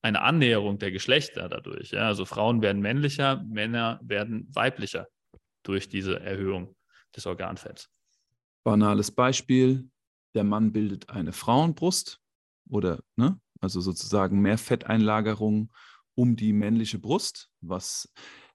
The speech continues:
Speaker 2: wenn es um Schönheits- und ästhetische Korrekturen geht, das die häufigste Ko-, Schönheitskorrektur beim Mann ist oder die,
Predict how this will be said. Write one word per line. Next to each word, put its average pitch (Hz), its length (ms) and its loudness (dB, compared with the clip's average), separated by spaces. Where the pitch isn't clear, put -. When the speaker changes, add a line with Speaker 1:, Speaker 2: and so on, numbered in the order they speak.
Speaker 2:
wenn 117 240 4
es 135 180 2
um 110 460 2
Schönheits- 131 480 0
und 117 160 -2
ästhetische 117 500 -4
Korrekturen 113 600 0
geht, 110 240 2
das 123 160 0
die 120 120 -2
häufigste 123 480 -2
Ko-, - 260 -6
Schönheitskorrektur 117 800 -2
beim 107 140 4
Mann 104 200 2
ist - 180 -4
oder 98 160 -2
die, 117 140 -12